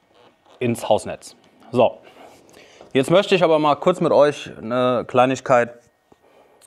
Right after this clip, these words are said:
äh, mir anschauen, und zwar so ein kleines Zwischenfazit.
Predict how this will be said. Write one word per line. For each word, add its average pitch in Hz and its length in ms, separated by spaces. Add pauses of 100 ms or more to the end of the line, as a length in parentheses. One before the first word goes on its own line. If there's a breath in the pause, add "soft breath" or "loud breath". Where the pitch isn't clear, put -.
(420)
äh, 104 340 (580)
mir 110 180
anschauen, 175 420
und 117 120
zwar 113 180
so 110 80
ein 101 60
kleines 110 380
Zwischenfazit. 170 840